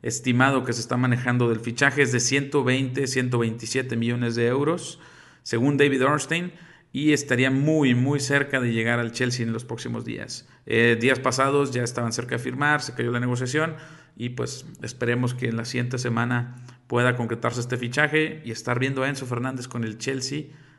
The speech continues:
en febrero en la Premier League. El siguiente fichaje que tenemos, y que también es un rumor, eh, está posible a, a pasar según el diario Marca, es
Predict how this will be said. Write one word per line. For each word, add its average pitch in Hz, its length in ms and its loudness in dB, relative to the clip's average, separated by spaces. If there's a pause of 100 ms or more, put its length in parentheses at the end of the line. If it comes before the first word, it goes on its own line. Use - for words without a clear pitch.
(460)
en 135 140 -10
febrero 117 460 0
en 113 80 -8
la 117 100 -12
Premier - 300 -12
League. - 200 -20 (1600)
El 127 140 2
siguiente 156 320 2
fichaje 156 380 -2
que 143 100 -4
tenemos, 151 760 -4
y 117 80 -12
que 127 120 -10
también 127 280 -6
es 143 100 -8
un 143 100 -6
rumor, 117 380 -4 (500)
eh, 113 460 -6
está 123 320 -8
posible 127 580 0
a, 110 400 -6 (480)
a 123 180 -6
pasar 143 380 2
según 131 300 2
el 127 80 4
diario 131 300 2
Marca, 143 400 2
es 135 360 -4